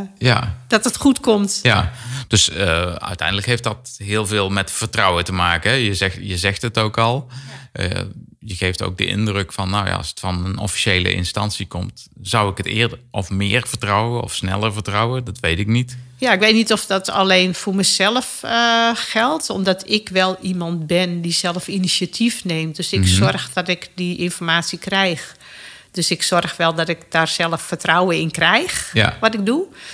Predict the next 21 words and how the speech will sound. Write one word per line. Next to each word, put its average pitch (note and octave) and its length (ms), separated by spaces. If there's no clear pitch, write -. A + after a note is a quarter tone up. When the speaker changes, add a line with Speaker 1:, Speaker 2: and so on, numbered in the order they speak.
Speaker 2:
Maar F#3+ 160
dat G3 140
werkt C#3+ 260
niet D3+ 160
voor D#3 160
iedereen. E3+ 680
Speaker 1:
Nee. A#2 180
Speaker 2:
En E3 200
ik A#3 200
denk C#3 280
wel F#3+ 280
dat C3 160
de - 60
gemeente D3+ 560
wel D3+ 220
iets F3 200
meer F3+ 200
daarin F#3 240
zou F3+ 200
kunnen F#3+ 280
betekenen. F#3 760